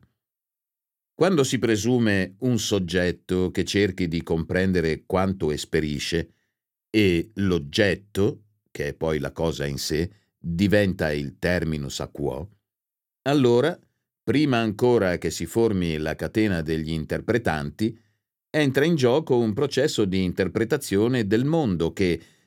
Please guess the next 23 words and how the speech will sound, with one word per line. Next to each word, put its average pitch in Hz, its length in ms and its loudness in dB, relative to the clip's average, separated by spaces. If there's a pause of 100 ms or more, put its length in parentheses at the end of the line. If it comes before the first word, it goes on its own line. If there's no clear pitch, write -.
specie 95 640 0
nel 76 180 -4
caso 87 400 0
di 71 220 -6
oggetti 76 720 -2
inediti 76 580 -2
e 69 60 -2
sconosciuti, 92 840 -2 (560)
come 123 320 4
l'ornitorinco 82 1000 -2
alla 64 200 -10
fine 87 340 -4
del 62 220 -8
Settecento, 67 920 -6 (600)
assume 165 560 2
una 151 240 0
forma 165 500 0 (140)
aurorale, 104 1000 0 (480)
fatta 110 380 0
di 82 180 -2
tentativi 98 720 0
e 82 60 4
ripulse, 98 640 -2